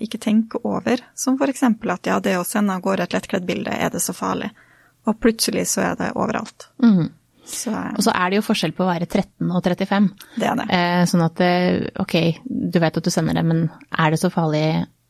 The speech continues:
Speaker 2: om det hadde kommet ut når det er, når det er trettifem, altså sånn
Speaker 1: Mm.
Speaker 2: hvis du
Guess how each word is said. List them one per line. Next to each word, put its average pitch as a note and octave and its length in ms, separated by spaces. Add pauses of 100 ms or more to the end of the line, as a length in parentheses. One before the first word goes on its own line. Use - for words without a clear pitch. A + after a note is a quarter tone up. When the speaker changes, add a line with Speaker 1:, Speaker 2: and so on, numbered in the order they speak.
Speaker 2:
om E3+ 120
det E3 100
hadde F3 100
kommet E3 240
ut B3 260
når F#3 80
det E3+ 100 (220)
er, F3+ 60
når E3 100
det E3+ 80
er E3 120
trettifem, G3+ 360
altså F3+ 180
sånn E3 220
Speaker 1:
Mm. E3 60
Speaker 2:
hvis - 200
du E3+ 220